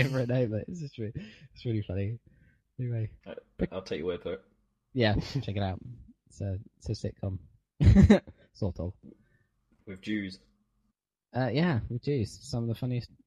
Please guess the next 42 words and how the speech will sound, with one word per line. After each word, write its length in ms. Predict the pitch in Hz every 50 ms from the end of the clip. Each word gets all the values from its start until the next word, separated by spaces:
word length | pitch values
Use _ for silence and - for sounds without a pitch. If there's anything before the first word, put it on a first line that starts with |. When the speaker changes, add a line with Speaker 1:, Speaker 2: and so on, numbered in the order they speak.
| _ _
Speaker 1:
Why 320 | - - 165 190 220 247
is 200 | 269 269 233 -
it 140 | 147 123 -
that 160 | - 120 - - _ -
Jews 280 | - 160 143 107 95 -
from 180 | - 120 113 107
New 100 | 110 113
York 280 | 113 107 98 95 101 - - 101
are 240 | 95 98 95 95 98 - -
hil-, 220 | - 107 101 95 - - _ _ _ _ _ _ _ -
you 80 | 127
know, 140 | 110 95 92 -
hilarious? 440 | - 104 101 92 90 78 80 - -
I 40 | - - 127
don't 80 | 139
Speaker 2:
Genuinely 300 | 165 190 185 175 180 170 165
Speaker 1:
mean, 120 | 156 139
like, 200 | 135 139 139 139
Speaker 2:
funny. 140 | - 147 147
Speaker 1:
in, 140 | 156 151 139 - - - - -
I 100 | - 220
don't 180 | 233 233 233
mean 220 | 240 240 220 196 190
generally, 400 | - 202 190 180 151 117 101 98
but 180 | - 120 117 -
if 140 | 147 - -
you 160 | 185 196 185 - -
think 160 | - 196 190
about 220 | - 139 113 101
it, 100 | 98 85
like, 260 | 101 107 110 113 - - -
obviously 400 | 151 165 170 170 165 - 165 151
Larry 240 | 143 147 139 135 120
David 320 | 127 120 117 107 107 104
and, 180 | 104 107 107 110 101
and 180 | 107 117 113
then 160 | 110 110 110 107
Jerry 260 | 123 120 110 107 101
Seinfeld, 560 | - 107 104 104 104 - - 87 85 95 95
but 100 | - 123
then, 440 | 120 139 135 127 127 120 117 110 110 95
uh, 140 | 107 120